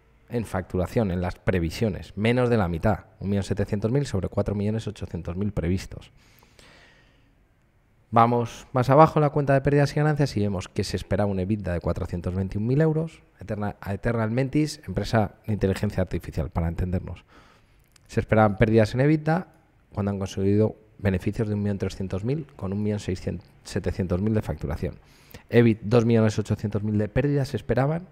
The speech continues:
han tenido setecientos mil euros de beneficio.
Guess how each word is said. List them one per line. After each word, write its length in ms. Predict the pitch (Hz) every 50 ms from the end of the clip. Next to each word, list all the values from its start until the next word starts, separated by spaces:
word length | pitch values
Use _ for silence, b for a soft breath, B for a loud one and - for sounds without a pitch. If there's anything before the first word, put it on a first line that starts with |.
| - _ _ _ _ _ _ _ -
han 100 | 107 101
tenido 220 | 101 98 107 113
setecientos 580 | - - 95 - 95 87 95 90 85 92 87 87
mil 300 | 98 110 123 135 139 135 - b b b b b b b b b b b b b b b b _ _ _ _ _ _ _ _ _ _ _
euros 320 | - 117 120 120 123 117 113
de 80 | 107
beneficio. 580 | 92 85 82 82 - - 85 - - - -